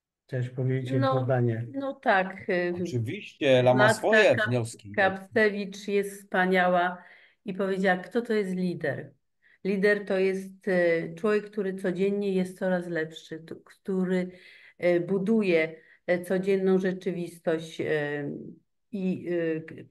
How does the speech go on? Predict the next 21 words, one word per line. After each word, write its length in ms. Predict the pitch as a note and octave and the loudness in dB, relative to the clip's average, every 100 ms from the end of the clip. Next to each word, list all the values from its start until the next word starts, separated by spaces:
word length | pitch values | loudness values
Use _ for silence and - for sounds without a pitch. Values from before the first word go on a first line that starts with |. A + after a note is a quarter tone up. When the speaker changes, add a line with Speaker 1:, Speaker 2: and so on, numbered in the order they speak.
| _ - | _ -2
Speaker 2:
podnosi 440 | G#3 A3 A3 A3 | 2 2 2 0
swoje 360 | - A3 G3+ G3+ | -2 0 2 0
kwalifikacje 960 | - F#3+ F#3+ G3+ F#3 F#3 F3+ F#3 G#3+ | -2 -4 -4 -8 -2 0 0 -2 -2
i 160 | G#3+ G#3 F#3 | -2 -4 -6
wtedy 380 | - G#3+ G#3 A3+ | 0 0 0 -2
zespół 680 | F#3+ G3 G3 G3 G#3 A#3 A#3+ - _ _ - | 2 0 0 -2 -2 -2 -4 -20 _ _ -2
podąża 520 | G#3 G3 F#3+ F3+ F3 | 0 2 2 2 0
za 240 | E3+ D3+ | 0 -2
nim. 320 | D3 C3+ C#3+ - _ _ _ | -2 -6 -10 -16 _ _ _
Tak 160 | E3+ F3 | -6 -2
zwane, 320 | F#3 F#3+ F#3+ | 0 4 4
y, 320 | F#3+ F#3+ F3 F3 | 2 -2 -4 2
prawo 280 | G3+ F#3+ F#3 | 2 2 0
pokrywki. 760 | F#3+ F#3 F#3+ F3+ - - D#3+ | -2 -2 0 0 -2 -12 -2
Ta 140 | F#3 | 0
pokrywka 520 | F#3 G#3 A#3+ B3+ B3+ A#3 | 2 0 0 0 2 2
powinna 440 | A#3 G#3+ A3+ G#3 | 2 0 2 2
być 240 | G3+ G3 | 0 -4
cały 240 | - A#3 A3+ | 2 4 4
czas 200 | A3+ A3 | 0 -2
podnoszona, 800 | A3+ G3+ G#3 G3+ G#3+ F#3+ G#3 F#3+ | -6 -4 -4 0 0 2 0 -2